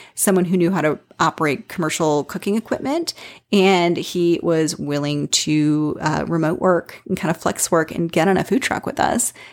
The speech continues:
with very little notice. And so that was how we sort of came together, and he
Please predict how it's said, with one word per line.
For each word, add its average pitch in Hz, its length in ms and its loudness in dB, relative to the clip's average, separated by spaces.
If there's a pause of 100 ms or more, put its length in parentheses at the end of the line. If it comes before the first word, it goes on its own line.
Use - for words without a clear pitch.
(120)
with 185 140 0
very 190 220 4
little 247 180 0
notice. - 540 -2
And 175 180 -2
so 165 520 2 (540)
that 175 180 0
was - 480 0 (220)
how 170 240 -4
we 170 80 0
sort 160 200 -4
of 156 80 -8
came 160 160 -6
together, 160 440 -4
and 180 160 -4
he 175 340 -4